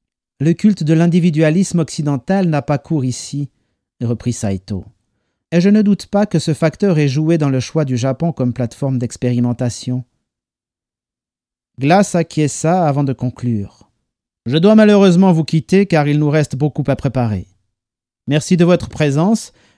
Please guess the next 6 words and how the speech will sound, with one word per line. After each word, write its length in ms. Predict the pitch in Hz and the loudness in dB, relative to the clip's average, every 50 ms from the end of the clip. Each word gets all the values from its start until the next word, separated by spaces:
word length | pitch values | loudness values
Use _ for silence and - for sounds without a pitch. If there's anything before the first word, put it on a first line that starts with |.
| _ _ _ _ - | _ _ _ _ -4
J'espère 360 | 143 185 190 - - 233 220 | -2 -2 -2 0 0 0 0
que 100 | - 202 | 2 0
vous 180 | 170 170 160 165 | 2 2 2 2
apprécierez 540 | 160 - - 160 135 - 151 143 151 170 160 | 2 0 0 -2 -2 -2 -2 0 0 0 0
le 60 | 135 | 0
résultat. » 640 | 143 131 117 127 120 - - - 135 107 - _ | -2 -4 -4 -4 -6 -6 -6 -6 -6 -6 -8 _